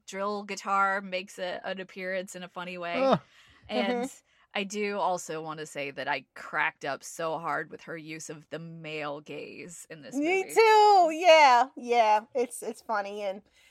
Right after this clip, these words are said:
Speaker 3: there's, um, some familiar lines.
Speaker 1: Yeah.
Speaker 3: I won't say it, but it, you know, made me laugh, you know? It's,
Speaker 1: Yep.
Speaker 3: it, it was really just very much lighthearted and everything.
Speaker 2: Are,
Speaker 3: A good
Speaker 2: are they
Speaker 3: time.
Speaker 2: really desperate to see who won the Dodgers game?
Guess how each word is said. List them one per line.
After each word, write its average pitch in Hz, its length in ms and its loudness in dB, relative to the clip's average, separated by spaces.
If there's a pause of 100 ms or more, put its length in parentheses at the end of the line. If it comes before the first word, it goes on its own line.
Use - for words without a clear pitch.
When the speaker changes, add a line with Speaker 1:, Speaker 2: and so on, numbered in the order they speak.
(180)
Speaker 3:
there's, 254 360 4
um, 247 240 4
some 254 200 -2
familiar 262 600 2
lines. 214 840 0 (100)
Speaker 1:
Yeah. 170 360 -2
Speaker 3:
I 180 60 0
won't 214 240 -4
say 208 680 2
it, 196 140 -8
but 196 220 4
it, 208 200 -4
you 220 140 -12
know, 196 180 -6
made 202 240 -12
me 190 140 -18
laugh, - 400 -14 (320)
you 185 160 -14
know? 190 300 -10 (120)
It's, 247 180 -2
Speaker 1:
Yep. 247 160 -2
Speaker 3:
it, 247 80 -6 (140)
it 262 80 2
was 247 140 -6
really 262 280 -2
just 226 340 -8
very 208 240 0
much 208 260 -10
lighthearted 175 540 -8
and 175 140 -18
everything. 175 560 -16
Speaker 2:
Are, 143 80 -10 (200)
Speaker 3:
A - 60 -12
good 220 180 -6
Speaker 2:
are 165 120 10
they 151 100 10
Speaker 3:
time. 127 100 4
Speaker 2:
really 156 260 8
desperate 143 560 4
to 147 100 0
see 139 420 0
who 139 220 0
won 127 260 4
the 123 60 2
Dodgers 101 520 0
game? - 340 -16